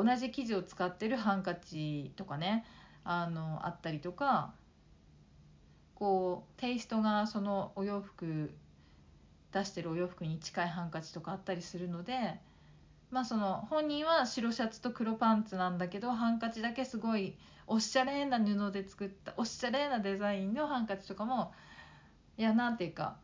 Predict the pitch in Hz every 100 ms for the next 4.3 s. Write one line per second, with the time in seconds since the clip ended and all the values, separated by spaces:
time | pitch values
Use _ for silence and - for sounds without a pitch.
0 | - 220 240 233 233 262 269 277 233 196
1 | 156 - - - - - - 233 220 202
2 | 185 170 170 170 - - 147 - - 220
3 | 208 190 208 240 233 143 165 165 160 151
4 | 147 151 139